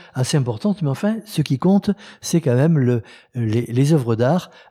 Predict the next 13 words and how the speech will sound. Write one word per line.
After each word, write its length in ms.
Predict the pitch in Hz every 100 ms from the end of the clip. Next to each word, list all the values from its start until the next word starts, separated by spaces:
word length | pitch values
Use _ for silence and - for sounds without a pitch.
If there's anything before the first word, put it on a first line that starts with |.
| -
euh, 180 | 120 117 -
hors 320 | 135 151 139
de 140 | 117
tout 340 | 113 - 143 151
sentimentalisme 1040 | - 127 117 113 107 104 110 151 - 165 160 - -
et 160 | 117 113
hors 360 | 131 147 -
de 220 | 123 113 98
tout, 380 | - 139 139
euh, 500 | 107 107 120 117 117 -
ju-, 180 | 101 127 - -
ju-, 280 | 117 120 -
jugement, 480 | 113 120 117 147